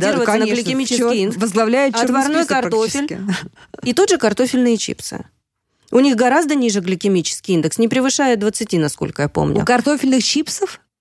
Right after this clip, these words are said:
Speaker 1: Да.
Speaker 2: Да вы что?
Speaker 1: А если мы сейчас вспомним про калорийность, отварной картофель — семьдесят пять килокалорий, и картофельные чипсы, если помните, около четырехсот.
Speaker 2: Ага.
Speaker 1: Разницу чувствуете?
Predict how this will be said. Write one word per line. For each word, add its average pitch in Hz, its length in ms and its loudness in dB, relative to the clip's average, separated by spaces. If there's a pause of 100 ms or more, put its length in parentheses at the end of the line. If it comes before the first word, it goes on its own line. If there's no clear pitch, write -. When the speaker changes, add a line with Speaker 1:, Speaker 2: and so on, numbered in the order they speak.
(440)
Speaker 1:
Да. 240 520 2
Speaker 2:
Да 180 120 -2
вы 226 140 0
что? 165 580 0
Speaker 1:
А 240 80 0
если 349 300 0
мы 330 160 4
сейчас 285 240 -2
вспомним 285 400 0
про 277 140 0
калорийность, 233 580 2
отварной 269 420 0
картофель — 185 460 0
семьдесят 247 420 0
пять 392 200 0
килокалорий, 190 560 2
и 170 40 0
картофельные 233 600 2
чипсы, 190 320 -2
если 185 220 2
помните, 180 420 0
около 185 200 0
четырехсот. 254 760 0
Speaker 2:
Ага. 190 200 2
Speaker 1:
Разницу 220 440 0
чувствуете? 226 520 -2